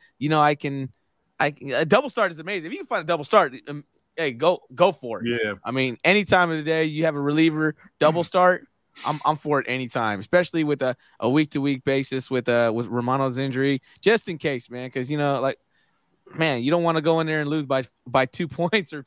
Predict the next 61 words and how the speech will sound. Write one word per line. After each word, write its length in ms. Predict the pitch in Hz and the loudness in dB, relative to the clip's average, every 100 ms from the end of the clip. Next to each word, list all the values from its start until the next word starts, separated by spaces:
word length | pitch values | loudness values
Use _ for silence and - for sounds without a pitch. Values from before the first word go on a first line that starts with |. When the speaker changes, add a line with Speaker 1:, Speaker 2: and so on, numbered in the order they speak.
| - | -10
Speaker 1:
five 240 | 156 147 | -8 -8
points 200 | - 151 | -12 -16
because 320 | 131 123 131 - _ - | -16 -14 -14 -16 _ -4
your 120 | 135 | 0
Speaker 2:
Yeah, 140 | 143 156 | 4 6
Speaker 1:
guy 40 | 156 | 6
was 80 | |
Speaker 2:
even, 140 | 175 180 | 4 2
Speaker 1:
there 80 | 156 | 2
Speaker 2:
even 120 | 170 | 2
Speaker 1:
all 40 | 160 | 0
Speaker 2:
something 120 | 139 | -2
Speaker 1:
week. 100 | 117 | 2
Speaker 2:
simple, 260 | 156 127 110 | 2 2 -4
like 120 | 113 | -4
eight 180 | 123 113 | -6 -4
points, 320 | 127 127 117 | -4 -2 -2
ten 160 | 123 120 | -4 -4
points, 300 | 123 120 117 | -4 -6 -4
you 80 | |
know, 100 | 120 | -2
like, 200 | 123 113 | 0 0
Speaker 1:
<laughs> 40 | 95 | -2
Speaker 2:
that, 140 | 120 - _ _ _ - | -6 -6 _ _ _ -2
more 160 | 139 | 2
likely 260 | 147 151 131 | 4 4 4
that 140 | 131 | 2
position 320 | 120 127 123 123 | 2 -2 -4 -2
would 100 | 110 | -2
have 160 | 117 | -2
gave 180 | 113 127 | 0 0
you 100 | 117 | 2
at 40 | |
least 160 | 123 110 | -2 -2
ten, 140 | 117 | -6
fifteen 260 | 104 101 104 | -6 -8 -8
points. 400 | 117 117 92 - _ _ - | -4 -4 -6 -14 _ _ -12
Speaker 1:
Yeah. 340 | 90 87 80 - _ _ - - _ - | -6 -4 -4 -8 _ _ -20 -20 _ 0
All 80 | 170 | 2
right, 220 | 185 185 | 4 2
uh, 300 | 190 190 190 | 2 4 4
last 220 | 185 226 294 | 4 0 0
one's 140 | 220 | -6
a 40 | |
little 120 | 220 202 | -4 -4
bit 80 | 180 | -2
of 60 | |
good 140 | 175 185 | -2 -2
news. 280 | 160 175 - | -2 -2 2
Uh, 280 | 147 151 | 4 4
Joe 160 | 131 160 | 2 0
Musgrove, 580 | 151 185 - 139 147 - _ _ | 2 -2 0 -2 -2 -8 _ _
uh, 280 | - 139 139 | -2 2 4
making 200 | 139 156 | 2 0
his 100 | 147 | -2
final 300 | - 156 160 | 0 2 2
rehab 320 | 143 156 165 147 | 2 4 4 2
start 340 | 160 160 170 - | 2 2 2 -4
on 220 | 143 156 | -4 -4
s-, 320 | 147 - - - | -6 -14 -12 -4
today. 460 | 165 170 226 95 | -2 -2 -4 -8